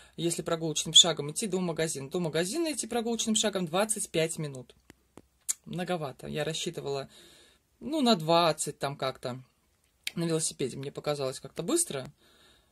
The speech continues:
А вот если будет какая-то непогода, там или гололёд, или снег, или что, уже так особо двадцать пять минут в одну сторону. Ой, наверное, придётся ездить на автобусе.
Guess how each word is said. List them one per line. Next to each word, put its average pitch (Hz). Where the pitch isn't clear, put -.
А 139
вот 147
если 170
будет 165
какая-то 170
непогода, 165
там 160
или 160
гололёд, 160
или 160
снег, 160
или 165
что, 254
уже 180
так 180
особо 170
двадцать 170
пять -
минут 180
в 175
одну 170
сторону. 170
Ой, 254
наверное, 220
придётся 190
ездить 175
на 190
автобусе. 196